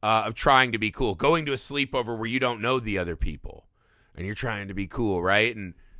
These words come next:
uh, maybe you're starting to have feelings you don't understand. So these really relatable. So your emotions are revved up even though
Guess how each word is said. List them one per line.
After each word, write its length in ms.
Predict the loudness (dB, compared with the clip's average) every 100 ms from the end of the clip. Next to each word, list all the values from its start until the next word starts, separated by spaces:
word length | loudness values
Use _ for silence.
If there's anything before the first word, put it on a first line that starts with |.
| -20 -20 -2
uh, 240 | 0 0 0
maybe 240 | -4 -2
you're 80 | -4
starting 300 | 0 2 4
to 60 |
have 120 | 4 4
feelings 360 | 0 0 -2
you 60 | 2
don't 180 | 4 4
understand. 360 | 2 -2 -6
So 100 | -4
these 200 | -2 -2
really 380 | -2 -2 -2 -2
relatable. 560 | -2 2 2 2 0 -4
So 80 | -2
your 140 | 0
emotions 500 | 2 2 2 0 2
are 80 | 0
revved 340 | 4 2 2 2
up 220 | 2 2
even 240 | -4 -2
though 420 | 2 4 6 2